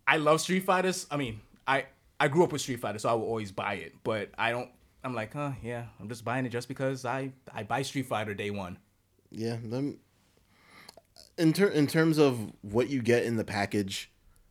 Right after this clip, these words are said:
Speaker 2: there's no question that Mortal Kombat Eleven gives you more in the package than Street Fighter Five or basically any Street Fighter has ever given you. And it's like, uh,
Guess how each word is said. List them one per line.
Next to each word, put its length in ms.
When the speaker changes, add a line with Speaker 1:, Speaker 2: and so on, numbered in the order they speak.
Speaker 2:
there's 220
no 140
question 360
that 160
Mortal 240
Kombat 280
Eleven 320
gives 160
you 60
more 160
in 60
the 60
package 380
than 200
Street 240
Fighter 360
Five 380
or 180
basically 480
any 220
Street 220
Fighter 260
has 180
ever 200
given 320
you. 140
And 240
it's 140
like, 260
uh, 180